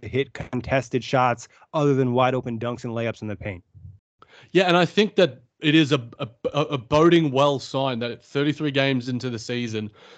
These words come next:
Speaker 2: you know, we said very, very early on about the Clax Ben dynamic, the, the Clax, even Ben Simmons dynamic by himself, because Clax was,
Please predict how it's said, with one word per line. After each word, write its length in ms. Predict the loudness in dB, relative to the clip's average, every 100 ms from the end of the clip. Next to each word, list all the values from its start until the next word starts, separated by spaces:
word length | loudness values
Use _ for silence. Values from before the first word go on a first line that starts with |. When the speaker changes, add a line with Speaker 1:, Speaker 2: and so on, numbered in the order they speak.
| -6
Speaker 2:
you 120 | 0
know, 80 | 0
we 580 | 2 2 4 6 4 0 _ _
said 320 | -10 4 4 4
very, 320 | 4 6 6
very 300 | 6 4 4
early 240 | 2 2
on 160 | 2 0
about 300 | 0 -2 -4
the 60 |
Clax 440 | -12 -6 -6 -6 -12 -2
Ben 320 | 0 0 -2
dynamic, 680 | -2 -2 -2 -4 -4 -6 -6
the, 160 | -8
the 120 | -8 -8
Clax, 720 | -4 -6 -6 -10 -8 -10 -2
even 320 | 0 0 0
Ben 320 | 2 2 2
Simmons 320 | -2 -2 -2
dynamic 420 | -2 -2 -2 -4
by 140 | -4 -4
himself, 380 | -4 -4 -4 -6
because 200 | -16 -10
Clax 380 | -4 -4 -4
was, 220 | -8 -8